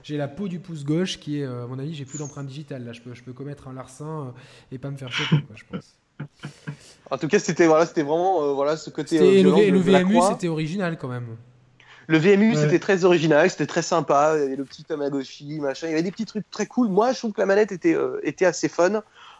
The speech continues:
Speaker 2: euh, solide, ro-, robuste. Euh, ce que, euh, la console n'était pas, par exemple.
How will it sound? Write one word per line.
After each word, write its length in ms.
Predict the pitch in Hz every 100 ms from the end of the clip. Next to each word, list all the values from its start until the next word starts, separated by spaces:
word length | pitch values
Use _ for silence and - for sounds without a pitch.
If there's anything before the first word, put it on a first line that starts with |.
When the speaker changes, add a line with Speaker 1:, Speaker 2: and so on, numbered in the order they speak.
| -
Speaker 2:
euh, 540 | 147 147 143 147 147 143
solide, 500 | - - 185 185 240 247 _
ro-, 320 | 151 143 143
robuste. 600 | 143 135 170 208 233 - 254 220 _ _ _ _ -
Euh, 380 | 143 143 143 151 -
ce 120 | -
que, 80 | 190
euh, 400 | 180 160 160 151
la 100 | 143
console 300 | 170 - 190
n'était 220 | 156 139
pas, 180 | 147 156
par 100 | 139
exemple. 400 | 127 147 -